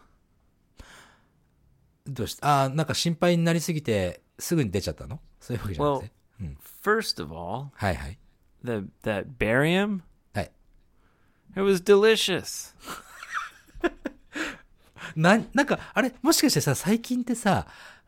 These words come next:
Speaker 2: I wanted to,
Speaker 1: バリウムって、うん、
Speaker 2: I wanted to ask for a, ask for a refill.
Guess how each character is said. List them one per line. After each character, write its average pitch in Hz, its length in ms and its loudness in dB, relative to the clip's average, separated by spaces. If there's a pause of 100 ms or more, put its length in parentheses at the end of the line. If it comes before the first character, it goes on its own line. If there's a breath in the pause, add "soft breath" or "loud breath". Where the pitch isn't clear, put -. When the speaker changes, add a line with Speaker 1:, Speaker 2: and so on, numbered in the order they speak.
(140)
Speaker 2:
I 160 140 4
wanted - 0 -
to, - 0 -
Speaker 1:
バ 190 40 6
リ - 0 -
ウ 233 100 8
ム 233 100 6
っ 180 40 2
て、 185 360 0 (300)
う 202 100 2
ん、 190 80 4
Speaker 2:
I 190 80 6
wanted 190 220 4
to 180 160 2
ask 175 440 0
for 151 640 0 (140)
a, - 40 -4
ask 160 280 0
for 156 320 2
a 143 40 2
refill. 143 600 0